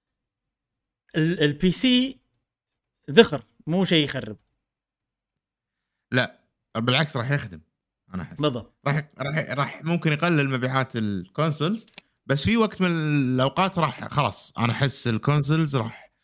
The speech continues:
Speaker 2: يصير شيء على قولتهم يونيك حيل.
Speaker 1: إيه.
Speaker 2: إنه والله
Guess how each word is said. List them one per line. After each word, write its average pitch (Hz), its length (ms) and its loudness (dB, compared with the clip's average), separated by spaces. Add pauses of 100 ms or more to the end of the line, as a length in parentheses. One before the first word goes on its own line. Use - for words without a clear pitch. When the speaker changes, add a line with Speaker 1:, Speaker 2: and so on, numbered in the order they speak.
(520)
Speaker 2:
يصير - 460 0
شيء 113 760 0
على 110 160 0
قولتهم 110 680 0
يونيك 120 320 2
حيل. 101 300 -2 (180)
Speaker 1:
إيه. 131 360 -8
Speaker 2:
إنه 98 220 -2
والله 98 720 0